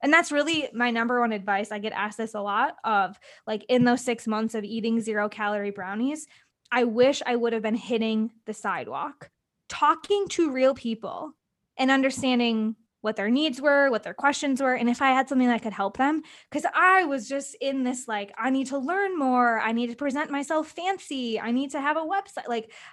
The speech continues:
I was just coming at it from a very self-centered perspective. Whereas if I had hit the sidewalk like we do today and just talk to real people,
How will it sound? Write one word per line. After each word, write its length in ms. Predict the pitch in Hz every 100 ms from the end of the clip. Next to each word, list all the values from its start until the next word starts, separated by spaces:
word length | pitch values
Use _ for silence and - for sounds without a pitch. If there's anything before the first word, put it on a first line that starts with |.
| -
I 140 | 262
was 120 | 269 269
just 160 | 269
coming 300 | - 247 226
at 100 | 220
it 140 | 214 220
from 160 | 220
a 40 | 214
very 280 | 214 214
self-centered 1700 | 214 220 208 208 - _ _ _ _ _ - - 214 240 320 359 359
perspective. 720 | - 330 - 320 330 392 392 - - - -
Whereas 260 | 247 247
if 100 | 247
I 100 | 254
had 140 | 247 226
hit 200 | 262 254
the 60 |
sidewalk 580 | 220 226 220 214 202 208
like 140 | 208 208
we 120 | 220
do 140 | 214
today 480 | 214 208 233 208 208
and 160 | 226 208
just 360 | 208 - -
talk 260 | - 233 -
to 80 | 226
real 180 | 233 220
people, 600 | 262 269 226 226 247